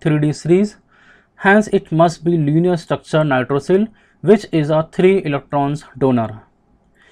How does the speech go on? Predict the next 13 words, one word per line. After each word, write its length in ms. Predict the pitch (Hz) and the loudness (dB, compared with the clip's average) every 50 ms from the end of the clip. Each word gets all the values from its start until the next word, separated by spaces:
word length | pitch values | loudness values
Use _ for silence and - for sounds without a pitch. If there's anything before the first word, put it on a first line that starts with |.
| _ _ _ _ _ - | _ _ _ _ _ 2
Thus, 280 | 139 170 202 196 - | 4 4 4 2 0
twenty-eight 680 | - 185 175 180 185 208 202 - - 196 202 214 208 - - 175 | -2 -2 0 0 0 0 -2 2 4 6 6 6 6 2 0 -2
electrons 440 | 175 175 160 - 185 175 180 165 | -2 -2 -2 -2 -2 -2 -2 -2
from 220 | - 156 143 135 135 | -2 -2 -2 -2 -2
nickel, 400 | 151 160 - 214 202 208 208 208 - _ _ _ _ _ _ - | -2 0 2 4 4 4 2 -2 -6 _ _ _ _ _ _ 0
three 220 | - 190 202 208 | 2 2 2 2
from 320 | 202 - 180 180 175 151 139 | 2 0 0 2 2 0 0
linear 260 | 151 165 175 180 175 | 0 2 2 2 0
nitrosyl 640 | 156 143 139 143 143 165 180 170 - 196 196 202 - - | 0 0 -2 -2 -2 -2 -2 0 2 2 2 2 0 -2
and 260 | 143 147 156 156 - | -4 -4 -4 -4 0
five 360 | - 165 160 165 180 180 180 - | 4 6 6 6 6 2 0 -2
from 400 | 160 147 147 147 151 160 160 160 | -4 -2 -2 -2 -2 -4 -8 -8
cyclopentadienyl. 3750 | - - - 151 151 156 156 - 165 165 165 170 160 _ _ _ _ _ _ _ _ _ _ _ _ _ _ _ _ _ _ _ - - _ _ _ _ _ _ _ _ _ _ _ _ _ _ _ _ _ _ _ - 160 151 151 135 156 139 135 139 135 127 135 127 127 123 117 107 107 104 104 | -6 -2 0 0 0 0 -2 -2 -2 -2 -2 -4 -6 _ _ _ _ _ _ _ _ _ _ _ _ _ _ _ _ _ _ _ -20 -20 _ _ _ _ _ _ _ _ _ _ _ _ _ _ _ _ _ _ _ 2 2 2 4 4 4 6 6 6 4 4 2 0 0 0 -2 -4 -6 -8 -10